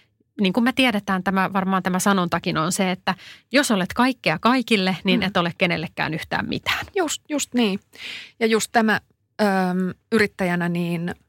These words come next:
Speaker 2: ja markkinoijana, niin se ostajapersoonat pitää, pitää olla. Ja mullakin, mä, öm,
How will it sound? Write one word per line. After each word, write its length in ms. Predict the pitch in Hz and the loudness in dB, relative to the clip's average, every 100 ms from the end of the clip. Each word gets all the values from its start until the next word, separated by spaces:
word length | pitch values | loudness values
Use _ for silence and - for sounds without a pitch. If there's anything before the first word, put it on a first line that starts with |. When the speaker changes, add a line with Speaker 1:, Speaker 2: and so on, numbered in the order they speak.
| _ _ - | _ _ 0
Speaker 2:
ja 80 | 180 | 2
markkinoijana, 760 | 185 180 185 170 165 165 170 165 _ _ _ _ - | 2 2 0 0 0 0 -2 -4 _ _ _ _ -2
niin 260 | 190 175 175 | 0 0 0
se 340 | 190 170 165 - _ _ _ - | 2 2 0 -4 _ _ _ 0
ostajapersoonat 1040 | 214 - 294 269 165 175 - - - - _ _ | 0 2 0 2 0 0 -4 -4 -8 -18 _ _
pitää, 400 | 262 240 262 269 - | -2 0 2 0 -2
pitää 340 | 262 269 247 | -4 0 0
olla. 280 | - 170 170 | 0 0 0
Ja 60 | 185 | 0
mullakin, 480 | 226 220 226 202 214 | 0 0 -2 0 2
mä, 180 | 214 - _ - - - _ _ - | 0 -2 _ -20 -20 -20 _ _ 0
öm, 580 | 202 185 180 180 180 | 0 2 0 -2 -4